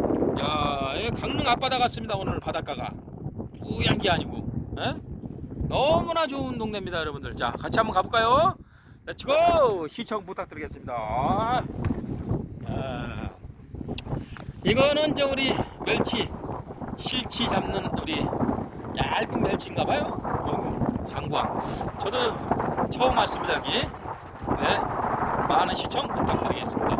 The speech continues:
아, 아, 사람은요, 한 번 가면요, 여기 바람 좀 쐬야 돼. 바람, 바람. 에? 바람. 응? 바람을 좀 쐬야 돼, 바람을.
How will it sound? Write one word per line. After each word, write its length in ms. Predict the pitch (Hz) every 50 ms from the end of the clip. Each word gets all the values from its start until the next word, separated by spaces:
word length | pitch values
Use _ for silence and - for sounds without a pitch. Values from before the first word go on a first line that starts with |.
| - -
아, 220 | 135 143 143 - - - - - - - - - - - - - - - - - - - - - - - -
아, 260 | - - - - - - - - - - - - - - - - - - - - - -
사람은요, 500 | - 226 269 285 302 294 294 294 285 285 294
한 1120 | 285 294 311 330 339 320 277 233 202 - - - - - - - - - - - 302 311 -
번 220 | 311 294 247 - - - - - - - - - - - - - - - - - - -
가면요, 680 | - - 196 233 254 247 254 262 285 311 320 269 185 - - - - - - - - - - - - - - - - 185
여기 120 | 208 233
바람 320 | - - 180 208 254 254 262
좀 100 | 262 226
쐬야 300 | - - 302 285 294 269
돼. 160 | 220 226 233
바람, 300 | 226 - 170 170 165 156
바람. 320 | 135 - 143 139 127 127 127 - - _ - - _ _ 131
에? 140 | 151 190 254 - - - - - - - - - - - - - -
바람. 280 | 131 131 131 120 104 - - - - - - - - - - 135
응? 200 | 147 196 240 - - - - - - - - - - - - - - - - - - - - -
바람을 340 | 156 175 202 214 214 220 208
좀 140 | 196 202 190
쐬야 260 | - 233 226 220 196
돼, 140 | 180 170 156
바람을. 340 | - 117 117 113 107 104